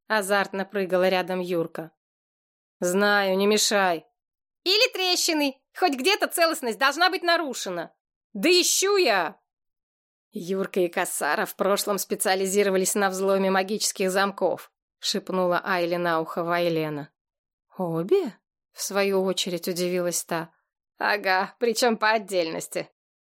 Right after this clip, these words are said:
Демоница только покачала головой.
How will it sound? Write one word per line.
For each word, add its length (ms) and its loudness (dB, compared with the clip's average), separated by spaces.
Демоница 680 0
только 280 -2
покачала 580 0
головой. 600 -2